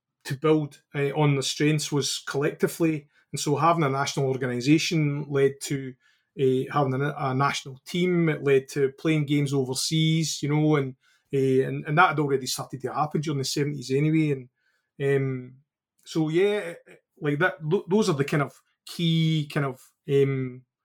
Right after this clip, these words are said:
uh, I, I guess hubs, um, for the game, and then, and then coming together, the, the A W S A emerged out of that, and then, uh, before you knew it, um, I think by the late seventies you had,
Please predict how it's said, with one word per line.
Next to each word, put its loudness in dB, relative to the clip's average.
uh, 0
I, -10
I -12
guess -2
hubs, 0
um, 2
for -4
the -2
game, 0
and -2
then, -2
and -6
then 0
coming 0
together, 2
the, -2
the 0
A 2
W 0
S -2
A 2
emerged 0
out 2
of -4
that, 2
and 0
then, 0
uh, 4
before -2
you -2
knew 4
it, 0
um, -2
I -2
think -4
by 2
the 0
late 0
seventies -2
you -2
had, -2